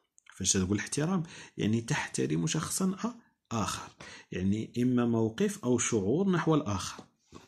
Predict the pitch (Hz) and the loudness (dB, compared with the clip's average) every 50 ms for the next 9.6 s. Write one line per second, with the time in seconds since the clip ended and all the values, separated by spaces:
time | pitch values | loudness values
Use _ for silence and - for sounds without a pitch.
0 | - 85 95 90 90 - 139 143 - - - - - - - - - 104 98 - | -12 -8 -6 -6 -4 -4 -4 -4 -4 -6 -10 -18 -16 -14 -4 0 2 2 2 2
1 | 120 117 110 - 131 139 139 - 196 190 165 131 110 101 104 110 101 107 170 170 | 2 0 0 0 0 0 2 2 2 4 4 6 6 6 6 4 4 4 4 4
2 | 139 113 - 117 110 113 117 113 113 117 117 113 - 95 95 107 117 120 117 107 | 4 4 2 4 4 6 8 8 6 6 4 2 -2 -4 0 2 4 4 4 4
3 | 101 104 110 127 147 175 220 226 - - - - - - - _ - 107 107 95 | 4 4 4 4 6 6 4 2 0 -4 -12 -18 -20 -20 -20 _ -2 2 2 4
4 | 98 110 107 - - - 185 202 202 196 202 - 180 170 165 147 131 127 131 131 | 4 4 4 2 2 2 4 4 4 4 4 4 6 8 8 8 8 8 6 6
5 | 139 151 180 202 - - - _ _ 107 107 120 139 151 160 175 170 - - - | 6 6 4 4 0 -4 -14 _ _ 4 8 10 12 12 12 12 10 6 0 -8
6 | _ _ _ _ - 98 110 117 117 113 - 160 170 180 170 175 165 156 - - | _ _ _ _ -2 2 4 4 4 4 4 4 4 4 4 4 2 2 2 2
7 | - 139 131 117 110 120 143 160 - 160 143 131 123 113 113 139 156 175 180 170 | 4 4 6 6 6 4 4 4 4 4 6 6 6 6 6 6 6 6 6 6
8 | 180 202 202 208 - - - - 104 107 110 117 117 110 104 98 92 95 - - | 6 6 4 4 -2 -10 -2 2 6 8 8 10 8 8 6 6 4 2 -2 -6
9 | - - 113 101 98 98 101 127 151 165 147 - | -8 -2 0 2 2 4 6 6 6 6 6 4